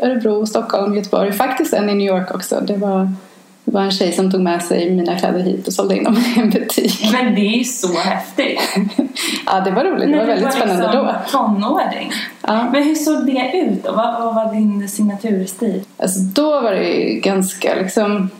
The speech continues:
Speaker 1: enkla, mycket trikågrejer just för att det är lätt att sy på hemmamaskiner och så vidare.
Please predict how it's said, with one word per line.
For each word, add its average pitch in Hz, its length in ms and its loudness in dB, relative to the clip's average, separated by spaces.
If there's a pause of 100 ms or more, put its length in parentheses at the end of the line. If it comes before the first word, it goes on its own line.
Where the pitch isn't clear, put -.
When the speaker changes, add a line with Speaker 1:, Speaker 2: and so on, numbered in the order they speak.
(420)
Speaker 1:
enkla, 190 460 2
mycket 208 360 0
trikågrejer 190 640 0
just 185 300 -2
för - 80 0
att - 260 -8
det - 60 0
är - 40 -2
lätt - 280 -2
att - 80 -2
sy 170 640 -2 (100)
på 175 100 0
hemmamaskiner 170 720 0
och 185 80 0
så - 120 -6
vidare. - 360 -2